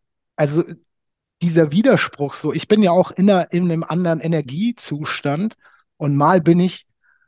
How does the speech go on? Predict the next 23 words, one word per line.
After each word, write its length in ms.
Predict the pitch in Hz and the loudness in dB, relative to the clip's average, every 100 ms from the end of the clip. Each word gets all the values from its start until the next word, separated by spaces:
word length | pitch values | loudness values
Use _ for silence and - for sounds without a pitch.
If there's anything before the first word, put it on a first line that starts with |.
| _ _ _ _ _ _ - - | _ _ _ _ _ _ -20 -12
frontal 540 | - 185 190 - 196 | -2 -2 0 0 0
in 100 | 190 | 0
die 100 | 151 | -2
Fresse, 560 | 139 - 165 170 240 262 - _ _ _ _ _ _ _ | -6 -8 -8 -6 -6 -6 -8 _ _ _ _ _ _ _
was 300 | 170 160 175 | -6 -4 -2
aber 280 | 202 165 - | -2 -2 0
immer 260 | 202 247 240 | 2 4 4
mitschwingt 640 | 202 - - 208 190 175 | 4 2 -6 -4 -4 -4
ist, 360 | 170 - - _ _ - | -8 -8 -12 _ _ -8
und 240 | 147 123 | -8 -4
diese 260 | 175 165 151 | -4 -2 -2
Anteile 400 | 202 - 185 151 | 0 2 0 0
sind 140 | 147 | 0
ja 100 | 143 | 0
immer 280 | 165 226 240 | 2 0 -2
drin, 500 | - 170 214 170 208 _ _ _ | -2 -4 -2 -4 -8 _ _ _
so, 160 | 127 151 | -8 -6
ich 140 | 156 | -6
hab 80 | 202 | -6
Verständnis 720 | - 147 - - 156 247 180 | -2 0 0 0 0 0 -2
für 100 | - | -2
andere 240 | 143 139 131 | -4 -2 -2
Menschen. 460 | 143 185 - 127 | -2 -4 -10 -16